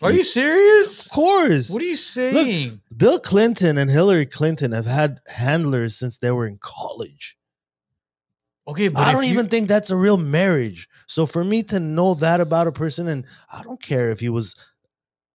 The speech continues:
Speaker 2: If he was
Speaker 3: erected as
Speaker 2: president.
Speaker 3: president, erected, not elected. As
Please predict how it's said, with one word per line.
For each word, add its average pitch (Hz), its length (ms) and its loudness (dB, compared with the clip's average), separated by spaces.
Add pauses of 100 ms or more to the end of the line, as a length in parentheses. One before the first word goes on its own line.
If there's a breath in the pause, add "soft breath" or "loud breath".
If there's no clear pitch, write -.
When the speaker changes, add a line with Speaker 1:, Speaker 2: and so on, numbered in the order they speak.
(540)
Speaker 2:
If 160 60 2
he - 20 -
was 160 160 4
Speaker 3:
erected 165 360 4 (120)
as - 180 2
Speaker 2:
president. 90 120 0
Speaker 3:
president, 151 580 0 (200 soft breath)
erected, 175 580 -4
not 135 220 -8
elected. 110 480 -8
As 107 40 -20